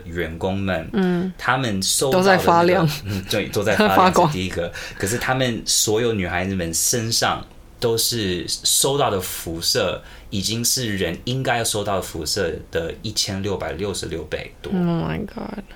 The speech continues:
Speaker 1: 所以你，他们，
Speaker 2: 嗯哼。
Speaker 1: 你知道吗？
Speaker 2: 呃，I mean, this makes me wonder，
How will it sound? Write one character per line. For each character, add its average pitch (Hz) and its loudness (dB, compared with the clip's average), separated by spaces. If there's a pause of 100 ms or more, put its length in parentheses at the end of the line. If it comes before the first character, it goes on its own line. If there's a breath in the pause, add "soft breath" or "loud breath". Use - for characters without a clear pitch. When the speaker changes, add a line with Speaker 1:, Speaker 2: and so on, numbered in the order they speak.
Speaker 1:
所 107 -4
以 - -2
你， 85 -6
他 107 -4
们， 180 4
Speaker 2:
嗯 165 0
哼。 170 2 (180)
Speaker 1:
你 82 -6
知 95 -2
道 90 0
吗？ 78 -2 (1500 loud breath)
Speaker 2:
呃， 247 4 (760 loud breath)
I 196 6
mean, 202 8
this 202 4
makes 196 2
me 175 4
wonder， 151 2